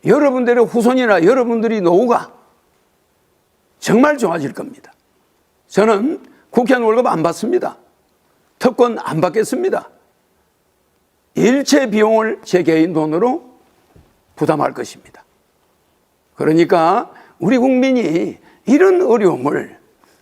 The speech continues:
머리 좋은 사람들한테 모든 일은 많이 하고 돈은 다 뺏기고 이렇게 허덕이는 거, 이 뭔가 잘못이 있어요. 그래서 나는 여야 정치인들이 훌륭한 건 인정하는데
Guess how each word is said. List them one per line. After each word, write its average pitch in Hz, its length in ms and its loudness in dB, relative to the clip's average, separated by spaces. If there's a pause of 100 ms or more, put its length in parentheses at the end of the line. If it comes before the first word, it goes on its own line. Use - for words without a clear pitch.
머리 311 320 2
좋은 226 180 0
사람들한테 220 580 0
모든 392 680 2
일은 277 320 2
많이 220 240 2
하고 196 300 0
돈은 185 240 0
다 180 120 0
뺏기고 - 480 -8 (1300)
이렇게 269 240 2
허덕이는 202 560 2
거, - 180 -12 (380)
이 165 80 2
뭔가 233 440 2
잘못이 196 400 -2
있어요. - 360 -10 (640)
그래서 165 260 0
나는 170 400 0 (360)
여야 180 360 4
정치인들이 185 560 0
훌륭한 214 460 0
건 240 120 2
인정하는데 190 720 0